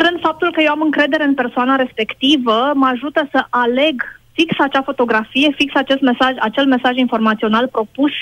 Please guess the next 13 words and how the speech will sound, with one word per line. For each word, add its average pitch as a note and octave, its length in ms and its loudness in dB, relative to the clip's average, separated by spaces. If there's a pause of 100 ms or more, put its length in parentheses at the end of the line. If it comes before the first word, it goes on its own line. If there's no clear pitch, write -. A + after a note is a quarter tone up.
dintre, A#3+ 720 2
probabil, A#3+ 420 -2
altele A#3+ 520 -2
sute B3 300 -2
și A#3 160 -2
mii. G#3+ 380 2
Felul A#3+ 260 0
în A#3 80 0
care A3 200 0
eu A3 80 2
am G#3+ 80 -2
ajuns G#3+ 280 0
să E4+ 100 0